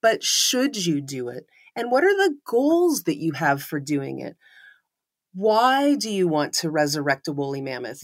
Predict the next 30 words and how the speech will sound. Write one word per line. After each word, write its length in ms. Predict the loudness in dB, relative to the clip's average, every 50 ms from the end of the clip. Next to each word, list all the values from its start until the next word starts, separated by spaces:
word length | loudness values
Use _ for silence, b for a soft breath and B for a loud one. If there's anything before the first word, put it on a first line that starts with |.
| -14 -6
Do 140 | -4 -2
you 160 | 0 0 0 0
want 380 | 0 2 2 2 2 2 0
to 160 | -2 -4 -4
restore 800 | -4 -2 -2 0 0 0 2 6 6 6 6 6 4 2 2 0
the 160 | 0 -2 -4 -4
prairies 760 | -2 -6 -2 2 4 6 6 4 4 2 -2 -2 -2 -2 0 -2 0 2
to 480 | 2 2 2 2 0 0 -2 -4 -4 -6
a 100 | -10 -10
Pleistocene 1200 | -10 -10 -14 -4 0 2 2 2 2 0 -6 -6 -6 -4 -4 -2 -2 0 0 0 0 -2 -4 -6 b b b b b _
or 240 | -8 -6 -6 -6 -8 -12 -16 -6 0
Holocene 880 | 4 4 6 6 4 2 0 0 0 4 6 6 8 8 6 6 4 2
environment, 1000 | 0 -2 -2 -2 -2 -2 -2 -2 -2 -2 -4 -4 -4 -4 -4 -4 -6 -12 -14 _ 2
restoring 800 | 4 4 6 4 2 2 2 4 6 6 8 8 6 6 6 4 4
the 140 | 4 4 2
environments 880 | 2 2 0 0 0 0 0 0 -2 -4 -2 -2 -4 -4 -4 -6 -4
to 420 | -2 -2 -2 0 -2 -2 -2 -4 -6 b b b b b b
fifty 520 | -12 0 2 2 2 2 0 -6 -6 -4
thousand 560 | 0 2 4 4 4 2 0 0 -2 0 0 0
years 280 | 0 0 -2 -2 -4
ago 580 | -8 -8 -8 -8 -8 -6 -6 -6 -6 -6 -8 -10 -10
or 160 | -10 -10 -10
twenty 420 | -10 -14 -6 -2 0 0 0 0
thousand 560 | -2 -4 -6 -6 -6 -6 -8 -10 -12 -12 -12
years 220 | -12 -12 -12 -10 -12
ago? 260 | -12 -12 -12 -14 -14 B B B B B B B B B B B
Are 120 | 4 6 6
you 160 | 6 4 0
doing 400 | 0 2 4 6 6 6 6 4
it 220 | 4 2 2 -2